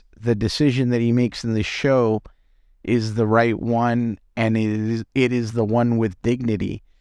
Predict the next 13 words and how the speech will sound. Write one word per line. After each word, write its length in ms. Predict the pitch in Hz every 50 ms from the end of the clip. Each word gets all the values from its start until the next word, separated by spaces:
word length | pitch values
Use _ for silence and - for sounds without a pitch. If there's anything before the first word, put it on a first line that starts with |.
| _ - _ _
which 200 | - 143 139 -
is 240 | 151 151 135 131 131 - - _ _ -
actually 540 | - 123 147 156 - - 196 170 151 135 135
the 140 | 123 127 123
thing, 440 | - - 139 131 131 131 127 120 - _ _ - _ _ _
you 100 | - 131
know, 140 | 123 123 120
there, 200 | 113 127 127 - - -
there's 260 | 135 127 117 - -
two 260 | - - 214 220 214
things 460 | - - - 180 165 160 147 120 110
that 120 | 120 - -
really 380 | 107 127 123 123 123 120 113